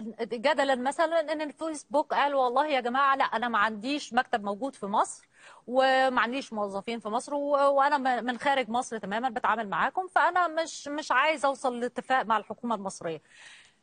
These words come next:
هل يعني تقنيًا بقى ال-، يعني الحكومة، العرض التاني اللي بيتم عرضه من المسؤولين إن إحنا مش هنخلي الفيسبوك اللي يدفع، إحنا هنخلي الشركات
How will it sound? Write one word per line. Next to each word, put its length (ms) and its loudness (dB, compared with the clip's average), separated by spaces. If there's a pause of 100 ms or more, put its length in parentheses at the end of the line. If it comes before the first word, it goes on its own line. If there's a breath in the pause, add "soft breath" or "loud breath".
هل 460 0 (220)
يعني 340 0
تقنيًا 540 0
بقى 400 0
ال-، 280 -4
يعني 240 2
الحكومة، 500 0
العرض 460 2
التاني 480 -2
اللي 120 0
بيتم 480 -2
عرضه 300 2
من 140 -6
المسؤولين 520 -4
إن 100 -6
إحنا 220 -2
مش 280 -6
هنخلي 640 0
الفيسبوك 480 -6
اللي 180 -2
يدفع، 420 2
إحنا 240 -2
هنخلي 240 -2
الشركات 500 -2